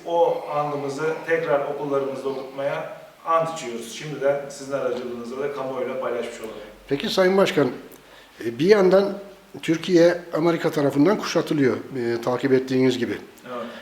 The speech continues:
Speaker 2: Atatürk'ün de bu konuda, e, vatan savunması konusunda ünlü bir sözü vardır. "İç cepheyi sağlam tutmak, pekiştirmek."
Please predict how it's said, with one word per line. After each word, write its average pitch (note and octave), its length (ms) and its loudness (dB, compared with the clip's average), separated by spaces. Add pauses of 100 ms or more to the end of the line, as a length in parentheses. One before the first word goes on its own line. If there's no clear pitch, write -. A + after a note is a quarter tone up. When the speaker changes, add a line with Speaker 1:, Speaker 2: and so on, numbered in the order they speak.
(120)
Speaker 2:
Atatürk'ün F3+ 580 4
de G3 180 8 (280)
bu E3 120 0
konuda, F3 460 6 (120)
e, C3+ 320 6 (440)
vatan D3+ 280 0
savunması C#3+ 600 2
konusunda C#3 460 2
ünlü C#3+ 320 6
bir C#3+ 60 0
sözü C#3 300 2
vardır. C3 460 4 (640)
"İç D#3+ 280 0
cepheyi C#3+ 600 2
sağlam C3 520 0
tutmak, B2+ 400 -6
pekiştirmek." C3 640 -2